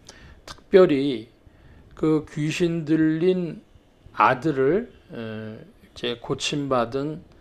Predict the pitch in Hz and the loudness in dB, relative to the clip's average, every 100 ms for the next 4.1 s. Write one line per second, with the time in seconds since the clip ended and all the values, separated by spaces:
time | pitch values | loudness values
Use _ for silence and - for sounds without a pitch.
0 | - - - - 180 165 160 151 147 123 | -20 -20 -18 -2 2 4 4 2 0 0
1 | 127 131 127 131 - 196 - - 190 233 | 2 2 2 -2 -6 -8 -8 -2 0 0
2 | 254 _ _ - - - - 120 127 135 | -2 _ _ -20 -20 -20 -10 -8 -2 2
3 | 143 143 - 143 139 135 135 135 151 170 | 2 0 -2 -4 -4 -6 -6 -6 -6 -6
4 | 208 | -10